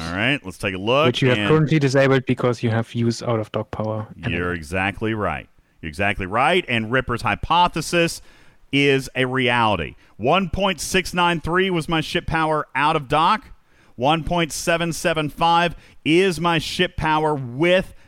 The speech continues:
Speaker 1: defensive research. This is now accurate.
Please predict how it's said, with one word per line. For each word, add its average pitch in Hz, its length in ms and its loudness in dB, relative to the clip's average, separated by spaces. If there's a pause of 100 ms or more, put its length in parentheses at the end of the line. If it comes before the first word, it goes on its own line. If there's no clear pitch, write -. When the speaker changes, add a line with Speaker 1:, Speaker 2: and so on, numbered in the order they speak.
(140)
Speaker 1:
defensive 156 960 0 (160)
research. 127 880 -4 (220)
This 131 580 -2
is 143 260 -2
now 123 380 0 (360)
accurate. 90 560 -6